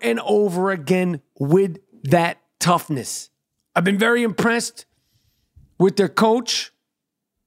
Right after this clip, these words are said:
Ime Udoka, who's married to Nia Long, friend, personal friend of mine. Has she been on the podcast, Nia Long?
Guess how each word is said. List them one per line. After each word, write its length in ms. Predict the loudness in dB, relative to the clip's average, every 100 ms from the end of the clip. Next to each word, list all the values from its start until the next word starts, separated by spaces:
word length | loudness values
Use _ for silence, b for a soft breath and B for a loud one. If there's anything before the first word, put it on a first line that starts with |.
| _ _ -20 -20 -20 _ 0
Ime 180 | 2
Udoka, 600 | 0 0 2 2 0 0 0
who's 200 | 0 0
married 320 | 0 -2 0
to 100 | 0
Nia 240 | 0 0
Long, 300 | 0 -2 -4
friend, 480 | -6 -2 0 0 -2
personal 380 | -2 -2 -2 -4
friend 300 | -2 -2 0
of 60 | -2
mine. 120 | -4
Has 120 | -6
she 120 | -6
been 160 | -4 -4
on 120 | -4
the 60 | -4
podcast, 500 | -4 -4 -2 -4 -2
Nia 200 | -2 -2
Long? 280 | -4 -6